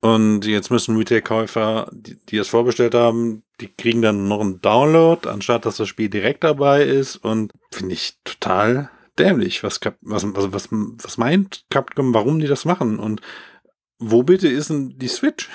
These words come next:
Ist Capcom irgendwie sauer auf Nintendo? Irgendwie erst kam, äh,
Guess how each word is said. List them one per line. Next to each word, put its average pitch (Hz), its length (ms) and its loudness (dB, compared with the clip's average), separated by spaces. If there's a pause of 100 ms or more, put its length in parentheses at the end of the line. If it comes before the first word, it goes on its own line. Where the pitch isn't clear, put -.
(600)
Ist 127 260 -4
Capcom 143 320 -2
irgendwie 120 300 2
sauer 156 440 2
auf 180 300 -6
Nintendo? 190 760 -2
Irgendwie 123 380 0
erst - 280 -2
kam, 123 360 0
äh, 110 240 -8